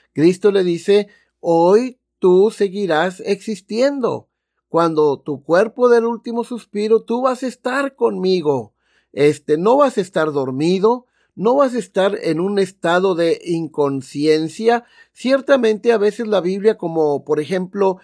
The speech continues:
en Primera de Tesalonicenses capítulo cuatro, versículo trece al quince, habla de los que durmieron en el Señor. Pero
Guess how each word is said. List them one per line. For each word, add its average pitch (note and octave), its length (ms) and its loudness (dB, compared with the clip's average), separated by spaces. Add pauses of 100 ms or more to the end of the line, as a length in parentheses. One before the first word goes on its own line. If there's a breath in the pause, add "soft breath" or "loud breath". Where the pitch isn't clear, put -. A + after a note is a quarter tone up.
(220 soft breath)
en D3+ 220 -2
Primera E3 440 0
de E3 140 -2
Tesalonicenses D#3 880 -6
capítulo D#3+ 640 -4
cuatro, D#3 400 0
versículo D#3 680 -2 (200 loud breath)
trece D#3+ 400 0
al F3 140 -2
quince, F#3 440 -2 (200 loud breath)
habla G3+ 420 0
de G3+ 100 0
los F#3+ 200 -4
que F#3 200 -2
durmieron E3+ 1040 -4
en D#3+ 220 -4
el D3+ 140 -6
Señor. C3+ 600 -6 (320)
Pero F3+ 360 2